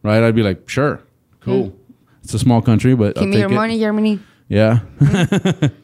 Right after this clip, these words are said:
Speaker 1: <laughs> Not only that, it's great to, it's great to go where your fans are. If
Speaker 2: Yes.
Speaker 1: people like you, then go. I
Speaker 2: Mm-hmm.
Speaker 1: mean, I'm, I'm, I'm working in Mexico. <laughs> You know?
Speaker 2: Because we like you here and we
Speaker 1: I
Speaker 2: love
Speaker 1: know.
Speaker 2: you here.
Speaker 1: I know.
Speaker 2: Uh-huh.
Speaker 1: Thank you. I love it here too. But it's one of those things that it's like, i-,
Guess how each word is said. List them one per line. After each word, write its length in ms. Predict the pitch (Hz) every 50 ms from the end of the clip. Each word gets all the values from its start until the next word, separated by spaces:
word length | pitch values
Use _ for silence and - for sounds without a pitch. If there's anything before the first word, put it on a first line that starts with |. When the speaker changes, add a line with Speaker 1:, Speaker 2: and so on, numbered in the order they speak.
| _ _
Speaker 1:
<laughs> 200 | - _ _ -
Not 100 | 185 196 202
only 140 | 185 156 135
that, 300 | 135 139 165 175 165 147
it's 120 | 127 -
great 280 | - 143 147 151 147 -
to, 180 | 160 139 120 117 -
it's 140 | 135 - -
great 240 | - 147 147 143 -
to 60 | 139
go 360 | 127 147 143 139 139 131 - _ _ _ _ _ _ _ _
where 220 | - 117 123 127 131
your 140 | 127 127 123
fans 320 | 131 135 135 170 175 156
are. 220 | 104 - - - _ _ _ _ _ -
If 80 | - 262
Speaker 2:
Yes. 80 | 330
Speaker 1:
people 220 | 381 180 156 147 127
like 240 | 123 135 147 - 202
you, 80 | 202 196
then 140 | 185 160
go. 300 | 156 196 247 247 185 135 -
I 40 | 262
Speaker 2:
Mm-hmm. 140 | 262 262 -
Speaker 1:
mean, 240 | 127 127 123 120 98
I'm, 220 | 110 117 113 - -
I'm, 240 | 95 113 123 131 -
I'm 180 | - 143 165 202
working 260 | 190 175 165 - 156
in 100 | 143 135 139
Mexico. 520 | 156 147 - 196 165 160 175 208 220 - _
<laughs> 40 | - - - _ _ - - - 370 453 - 427 415 -
You 280 | 247 151 143 139 143
know? 120 | 220 302 311 330
Speaker 2:
Because 160 | 320 320 320
we 180 | 311 339 330 330
like 300 | 294 269 294 302 - -
you 140 | 370 349 294
here 160 | 302 277 269
and 160 | 254 254 254
we 100 | 269 285
Speaker 1:
I 60 | - -
Speaker 2:
love 80 | 262 269
Speaker 1:
know. 180 | - 330 349 359
Speaker 2:
you 80 | 339 285
here. 260 | - 269 254 233 220 -
Speaker 1:
I 120 | 98 95
know. 220 | 104 110 117 123 -
Speaker 2:
Uh-huh. 60 | 294
Speaker 1:
Thank 220 | - 123 127 127 -
you. 240 | 139 - 135 117 - - - - - - 98
I 140 | - 117 120
love 240 | 120 127 147 156 156
it 80 | 160 147
here 180 | 160 160 151
too. 400 | 139 - 202 214 202 143 - - - _ _ - - _ _ _
But 120 | - 120 123
it's 100 | 117 123
one 100 | 143 143
of 60 | 139
those 100 | 135 127
things 200 | - 156 160 135 120
that 100 | 127 127
it's 180 | 120 117 - 131
like, 260 | 120 113 - - - _ _ _ _ _ _ -
i-, 240 | 123 123 120 - -